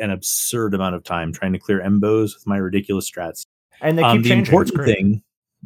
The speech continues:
Speaker 1: yeah, and the, the important thing about approaching s-, strategy and actually being a good strategist is understanding what opportunity failure brings you.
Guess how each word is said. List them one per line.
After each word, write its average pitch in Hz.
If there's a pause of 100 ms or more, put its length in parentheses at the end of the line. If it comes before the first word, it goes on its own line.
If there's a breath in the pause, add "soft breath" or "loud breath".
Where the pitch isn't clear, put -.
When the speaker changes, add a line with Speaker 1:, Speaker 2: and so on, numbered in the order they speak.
(100)
Speaker 1:
yeah, 165
and 139
the, 151
the 143
important 185
thing 117
about 104
approaching 104
s-, - (720)
strategy 95
and 90
actually 98
being 104
a 98
good 95
strategist 143 (240 soft breath)
is 110
understanding 113
what 98 (100)
opportunity 98
failure 95
brings 82
you. -